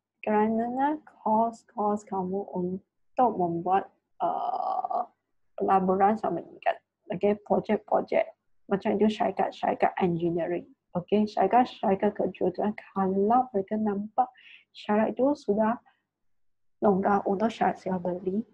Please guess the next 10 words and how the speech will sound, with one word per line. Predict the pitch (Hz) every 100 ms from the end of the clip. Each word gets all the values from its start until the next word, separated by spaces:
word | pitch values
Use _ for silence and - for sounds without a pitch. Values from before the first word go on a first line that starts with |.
| -
okey, | 170 196 214 220
mereka | 185 - 208 208
boleh, | 202 180 180 190 240 262 - _ _ _ _ -
uh, | 175 175 - 180 180 - - - _ _ _ _ _ _ _ _ _ _ _ -
tambah | 233 185 208
dalam | 202 165
bisnes | 175 - 208 -
baru. | 190 180 190 -
Dan | 180
biasanya | 185 190 254 269